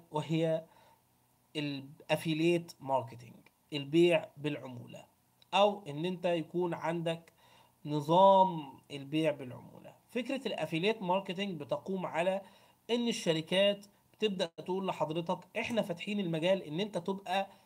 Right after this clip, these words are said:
سيلز لينا على الصفحات بتاعتك، على المنصات بتاعتك".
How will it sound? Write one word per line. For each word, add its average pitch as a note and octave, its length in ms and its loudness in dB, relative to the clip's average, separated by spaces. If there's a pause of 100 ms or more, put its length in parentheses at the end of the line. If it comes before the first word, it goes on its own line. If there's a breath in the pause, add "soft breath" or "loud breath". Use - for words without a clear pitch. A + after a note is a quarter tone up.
(120 loud breath)
سيلز A3+ 580 4
لينا G3 480 4 (380 loud breath)
على G3+ 280 6
الصفحات G3 520 6
بتاعتك، F#3+ 600 2 (1900)
على F#3 200 8
المنصات E3 440 2
بتاعتك". F3 380 2